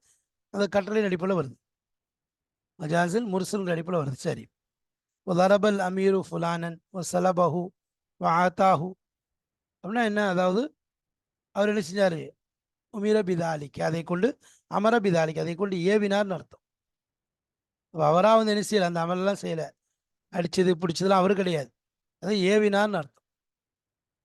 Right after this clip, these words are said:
அப்ப இந்த இடத்துல வந்து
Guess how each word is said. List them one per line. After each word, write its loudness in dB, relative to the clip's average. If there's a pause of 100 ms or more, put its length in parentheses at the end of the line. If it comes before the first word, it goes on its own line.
(4000)
அப்ப -6
இந்த 0
இடத்துல 2
வந்து 2